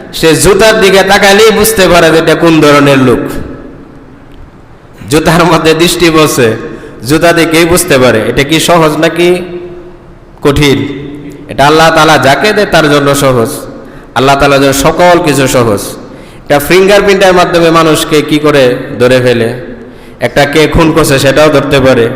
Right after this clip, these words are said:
পোস্টমর্টেম করলে। আর এটা তো সহজ, এগুলো আল্লাহ তাআলাই মানুষের মাথার মধ্যে কি করেন, বুদ্ধি দেন। এখন তো দেখা যায়, এটা তো একটা লজ্জার বিষয়। এখন দেখা যায় একজন চুরি করে আসছে, মসজিদের মধ্যে ঢুকলো,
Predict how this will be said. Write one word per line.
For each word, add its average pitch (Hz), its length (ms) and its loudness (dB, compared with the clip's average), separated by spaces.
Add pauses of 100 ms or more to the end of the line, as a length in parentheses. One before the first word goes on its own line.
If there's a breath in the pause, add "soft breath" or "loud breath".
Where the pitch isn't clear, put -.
(120)
পোস্টমর্টেম 135 460 0
করলে। 120 300 -2 (800 loud breath)
আর 113 120 -2
এটা 135 180 0
তো 143 140 0
সহজ, 135 380 0 (720 loud breath)
এগুলো 131 260 0
আল্লাহ 139 260 0
তাআলাই 160 240 2
মানুষের 147 380 0
মাথার 135 260 0
মধ্যে 135 180 -2
কি 135 140 -2
করেন, 131 180 0
বুদ্ধি 117 360 -2
দেন। 101 180 -2 (1300 loud breath)
এখন 156 280 0
তো 156 80 2
দেখা 151 280 2
যায়, 131 120 2
এটা 143 160 0
তো 143 100 0
একটা 139 220 0
লজ্জার 139 360 2
বিষয়। 123 340 -2 (760 loud breath)
এখন 139 220 0
দেখা 143 240 0
যায় 135 140 2
একজন 135 120 -2
চুরি 143 300 2
করে 131 220 2
আসছে, 131 320 0
মসজিদের 127 480 -2
মধ্যে 120 160 0
ঢুকলো, 107 320 -6